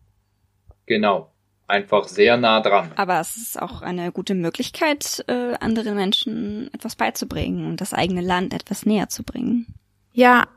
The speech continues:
Speaker 3: also Hamid, wir haben dich ja jetzt schon gehört, ähm, aber magst du vielleicht trotzdem noch mal ganz kurz was, ähm, zu dir erzählen?
Speaker 1: Ja, also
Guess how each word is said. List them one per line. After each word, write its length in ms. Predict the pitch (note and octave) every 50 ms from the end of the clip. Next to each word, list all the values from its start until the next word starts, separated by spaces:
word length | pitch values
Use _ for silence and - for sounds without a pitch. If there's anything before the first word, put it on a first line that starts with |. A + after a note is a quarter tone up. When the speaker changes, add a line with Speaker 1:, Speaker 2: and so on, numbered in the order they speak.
| _ -
Speaker 3:
also 240 | A3 G#3 - G#3+ A3+
Hamid, 240 | A#3+ B3 A#3 -
wir 80 | A#3+ G#3
haben 160 | A3 A#3 A#3+
dich 100 | A#3+ A#3
ja 80 | A#3 A3+
jetzt 240 | A3 A3+ A3 - -
schon 160 | A#3 A3 G#3+
gehört, 580 | A3 G3+ - - D4 D4+ C#4 C#4 C#4+ C#4+ - - -
ähm, 300 | A3 A3 A3 A3 A#3 B3
aber 220 | - A3 A3+ A3+
magst 260 | G#3+ A3 B3 A#3+ - -
du 40 |
vielleicht 300 | - - A#3+ A#3+ A#3 A3
trotzdem 360 | - - - - - - C#4 B3
noch 160 | A#3 - -
mal 120 | A#3 A#3
ganz 220 | A#3 B3 B3 - -
kurz 260 | - A#3+ - - -
was, 220 | A#3 - - - - -
ähm, 300 | A3 G#3+ A3 A3+ A3+ -
zu 160 | - - A3+
dir 120 | A3+ G#3+
erzählen? 520 | G#3+ G#3+ G#3+ - - D4+ D4 C4+ C4 D#4 F#4+ - - _ _ - - - - - - - _ _ _ _ _ _ _ _ _ _ _ _ _ _ _ _ _ _ _ _ _ _ _
Speaker 1:
Ja, 280 | - G2 F#2 F2 F2 D#2+
also 460 | A1+ E2+ E2 D#2+ F2 E2+ E2 D#2 D2+